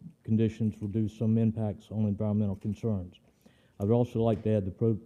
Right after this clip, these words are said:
proposed conditions. The project as shown on the submitted site plan shall be developed with water and sewer connections to a private wastewater system.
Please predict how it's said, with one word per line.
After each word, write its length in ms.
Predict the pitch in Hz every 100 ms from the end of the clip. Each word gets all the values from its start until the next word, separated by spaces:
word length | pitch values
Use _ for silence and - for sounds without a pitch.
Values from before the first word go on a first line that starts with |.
| -
proposed 400 | 98 117 104 -
conditions. 680 | 95 98 143 - 139 127 - _ _ _ _ _ _ -
The 40 |
project 440 | - 131 123 123 120
as 140 | -
shown 320 | - 143 131
on 100 | 113
the 80 | 101
submitted 480 | - 117 120 110 -
site 320 | 131 131 -
plan 300 | 131 123 117
shall 200 | - 113
be 140 | 101
developed 460 | 101 98 120 113 90
with 120 | 92
water 280 | 110 123 117
and 120 | 104
sewer 280 | - 147 135
connections 580 | 127 120 120 - 120 104
to 120 | -
a 60 | 98
private 520 | - 127 123 117 -
wastewater 540 | 117 120 - 120 107 -
system. 540 | 139 131 - 127